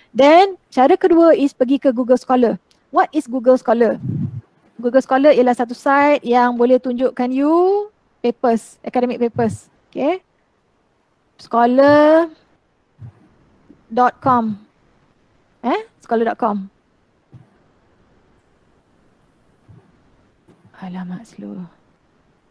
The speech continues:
Ke salah? Kalau salah Google je, Google Scholar. Ah ni, Scholar, ah, betul lah Scholar Google. Ah ni dia. This is Google Scholar.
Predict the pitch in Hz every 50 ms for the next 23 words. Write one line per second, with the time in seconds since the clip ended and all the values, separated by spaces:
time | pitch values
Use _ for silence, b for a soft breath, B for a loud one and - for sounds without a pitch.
0 | _ - - 208 - 208 214 220 190 170 _ _ _ _ _ _ _ _ _ _
1 | _ _ _ _ _ _ _ _ _ _ _ - 226 226 220 - 233 233 262 262
2 | 233 247 240 214 226 262 254 247 233 254 277 302 320 277 254 247 214 214 240 240
3 | - - 226 220 220 226 226 233 240 254 262 277 302 320 311 294 _ _ _ _
4 | _ _ _ _ _ _ _ _ _ _ _ _ _ _ - - _ _ - -
5 | _ _ _ _ _ _ _ _ _ _ _ _ _ _ _ _ _ _ _ _
6 | _ - - - _ _ _ _ - _ _ _ _ _ _ _ _ _ _ _
7 | _ _ _ _ _ _ _ - 220 214 214 220 220 214 190 180 196 214 - _
8 | - - 226 226 233 233 220 202 - 214 202 202 202 - 277 294 320 285 254 _
9 | - 247 240 240 233 233 233 226 233 226 220 220 214 - 220 208 202 _ _ _
10 | _ _ _ _ _ _ _ _ _ _ - - 226 226 233 240 247 233 254 247
11 | 214 - - 294 311 302 349 277 269 240 285 240 277 269 - - 262 247 240 233
12 | 208 180 -